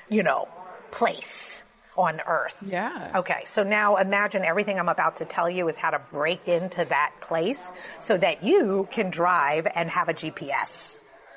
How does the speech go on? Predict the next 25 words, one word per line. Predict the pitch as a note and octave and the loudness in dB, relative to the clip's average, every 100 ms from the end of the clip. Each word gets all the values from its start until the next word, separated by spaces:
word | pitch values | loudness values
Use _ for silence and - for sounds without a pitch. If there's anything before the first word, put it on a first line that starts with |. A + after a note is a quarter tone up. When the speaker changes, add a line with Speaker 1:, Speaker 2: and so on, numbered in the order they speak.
| - - | -18 -4
Speaker 1:
with | F#3 | -2
your | F#3 E3 | 2 2
own | D#3 D3 | 2 0
life, | C3 - E3 | -2 -2 -2
right? | E3 F3 | 2 2
Speaker 2:
Mm-hmm. | F3+ | 2
Speaker 1:
Like, | A#3+ | 0
so | - | 2
I'm | D#3 - | 0 0
teaching | B3 A3+ A3+ F#3 | -4 -4 -2 0
you, | F3+ E3 D#3 | 2 2 2
where's | F3+ E4+ F4+ | 2 2 2
the | F4 | 0
G | E4 E4 | 0 0
P | D4 | 2
S, | D#4+ D4+ A3 - - - - - - | 4 2 0 -12 -16 -16 -16 -16 -2
right? | F3+ G3+ | 2 2
How | F3+ B3+ | 4 2
come | E4+ C4 | 4 2
I'm | A#3 | 0
still | - B3+ | 2 4
using | A3 A3 G#3+ F#3+ | 4 2 0 2
maps, | G3 D3 - - - - | 0 0 -4 -6 -4 0
<laughs> | F#4 - F4+ | 0 2 0
right? | D4+ - C4+ | 0 2 -2